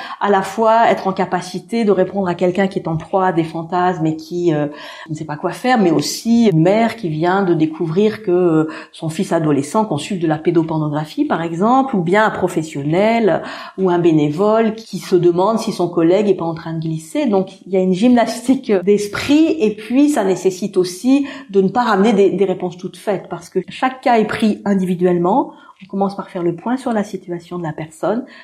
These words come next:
avec son système de référence, là où elle en est au moment où elle appelle, de manière bienveillante, pour cheminer avec elle, l'aider à trouver le chemin le plus adapté à sa situation.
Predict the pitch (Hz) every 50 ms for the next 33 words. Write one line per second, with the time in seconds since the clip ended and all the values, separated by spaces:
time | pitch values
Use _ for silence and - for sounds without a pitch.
0 | - _ - - 240 233 254 254 254 262 240 247 - 233 - 247 233 226 220 220
1 | 214 214 214 - 220 202 196 196 196 190 196 196 196 - - 196 214 233 262 262
2 | 269 254 240 240 233 233 226 226 220 220 220 - - 214 208 208 202 202 196 202
3 | 196 196 185 190 180 185 - 190 190 196 - - - - - _ - - 190 185
4 | 185 185 185 185 185 190 202 233 240 214 220 214 190 175 190 190 208 220 247 247
5 | - - - - - - _ _ - 220 220 - - - 294 277 269 262 247 247
6 | 233 220 214 214 208 214 262 254 247 240 233 240 240 202 190 208 220 226 233 247
7 | 233 - - 202 - - - 226 208 196 190 214 226 240 208 - 226 240 247 240
8 | 240 233 226 220 214 214 202 190 196 - - 247 220 226 208 - 196 190 - -
9 | - 202 196 - 214 202 - - 185 - - 175 - - - - - - -